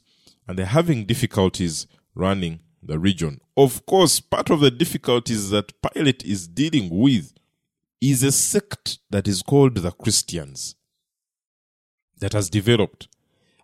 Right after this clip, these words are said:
And they have a leader whose name is Jesus.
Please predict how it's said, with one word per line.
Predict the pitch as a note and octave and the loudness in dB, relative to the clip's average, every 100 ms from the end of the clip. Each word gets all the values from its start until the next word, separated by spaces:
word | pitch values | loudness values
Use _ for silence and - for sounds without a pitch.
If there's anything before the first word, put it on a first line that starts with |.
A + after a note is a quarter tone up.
| - | -6
And | G2 A2 | -4 -2
they | G#2+ A2+ | 4 4
have | A2+ E3+ D3+ | 4 0 4
a | A2+ | 2
leader | C3 D3+ G#2+ E2+ A2+ _ _ _ _ _ _ _ | 2 -2 -4 -6 -6 _ _ _ _ _ _ _
whose | C#3 C3+ | 4 4
name | B2+ C3+ B2+ | 4 4 4
is | F#2+ E2 | 0 -4
Jesus. | E2 G2+ F2+ D2+ - - - | -4 -2 -2 -6 -12 -14 -16